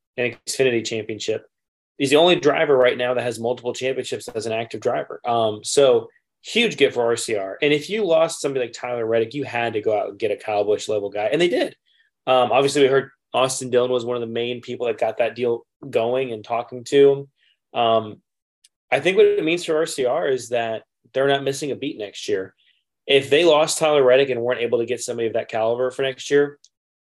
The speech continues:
did not feel good about them. Uh, I think that means good speed. Um,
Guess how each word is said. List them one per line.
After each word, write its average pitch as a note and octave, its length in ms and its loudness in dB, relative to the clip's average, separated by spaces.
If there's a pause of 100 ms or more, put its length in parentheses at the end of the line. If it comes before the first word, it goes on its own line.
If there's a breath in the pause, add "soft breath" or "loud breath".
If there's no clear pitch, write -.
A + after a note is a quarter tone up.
did C#3+ 160 4
not C3+ 220 0
feel C#3 100 2
good B2 140 -2
about G2+ 220 -6
them. F2 240 -12 (540 soft breath)
Uh, A2+ 340 4 (380)
I D3+ 140 2
think G3 220 2
that F3+ 360 2
means D3 540 -4 (220)
good D#3+ 180 2
speed. - 460 -2 (420)
Um, A#2 480 2